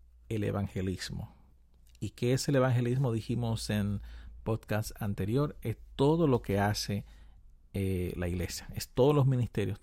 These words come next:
todos los departamentos. Para poder cumplir la misión se requiere dinero. Para poder cum-, llevar el mensaje a otros se requiere finanzas, nada se mueve sin finanzas.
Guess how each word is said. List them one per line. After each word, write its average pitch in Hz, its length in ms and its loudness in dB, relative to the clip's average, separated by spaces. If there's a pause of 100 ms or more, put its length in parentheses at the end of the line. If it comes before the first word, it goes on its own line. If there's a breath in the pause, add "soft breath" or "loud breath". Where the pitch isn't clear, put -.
todos 120 200 6
los 117 100 0
departamentos. - 720 -4 (920 loud breath)
Para 113 260 2
poder 117 300 8
cumplir 147 360 6
la 139 120 4
misión 117 640 0 (300)
se - 280 0
requiere 120 680 0 (120)
dinero. 101 540 2 (800)
Para 107 280 0
poder 120 340 4
cum-, 135 320 -2
llevar 120 440 4
el 156 100 2
mensaje 123 380 0
a 110 80 2
otros 120 280 2
se 175 100 -2
requiere 127 380 0
finanzas, 127 640 -4
nada 123 240 -2
se - 120 -4
mueve 117 240 0
sin 113 180 -2
finanzas. 143 500 0